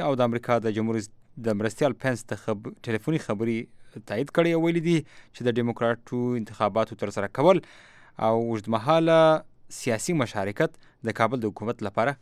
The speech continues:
ګټور دی. د شمالي او جنوبي کوریا مشرانو ژمنه کړې چې کوریا ټاپو وزمه به له اټومي وسلو پاکوي. جنوبي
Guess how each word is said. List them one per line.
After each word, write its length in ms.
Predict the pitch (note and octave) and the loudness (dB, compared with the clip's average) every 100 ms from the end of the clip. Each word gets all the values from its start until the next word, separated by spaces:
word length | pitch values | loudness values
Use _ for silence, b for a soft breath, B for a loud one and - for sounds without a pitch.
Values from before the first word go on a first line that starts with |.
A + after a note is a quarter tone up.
| b b - | b b -14
ګټور 340 | - - G2 F#2 | -12 -10 -10 -10
دی. 40 | G2+ - - - - B B B B B B B B - | -12 -14 -20 -20 -20 B B B B B B B B -2
د 140 | D3 D3 | 2 2
شمالي 280 | F3 F3+ G#3 G#3+ - - E3 | 2 2 2 0 -2 -8 0
او 60 | D#3+ D#3 | 0 2
جنوبي 300 | D#3 F3 F#3+ | 0 -2 -2
کوریا 180 | D3+ D#3+ D3 | 0 2 0
مشرانو 340 | B2 D#3 C#3+ | -2 -2 -2
ژمنه 220 | A#2+ D3+ C#3 | -2 -2 -2
کړې 140 | D3+ D3 | -4 -4
چې 280 | - B2 - | -4 -6 -4
کوریا 300 | B2+ B2 C3+ C3+ C3+ C3+ - - | -4 0 4 4 4 2 -2 -4
ټاپو 280 | A2 A2+ A#2+ | -4 0 0
وزمه 260 | D3 D#3+ C#3+ | 0 0 2
به 160 | D3+ | 2
له 180 | C#3+ A#2 G#2 | 4 2 0
اټومي 260 | A#2+ E3+ C3+ | -4 -4 -4
وسلو 320 | G2 - C#3 G2+ | -6 -4 -4 -4
پاکوي. 360 | F#2+ G#2 G#2 G2 b b b b C3 | -10 -4 -4 -6 b b b b 0
جنوبي 220 | C#3+ D#3 | 2 0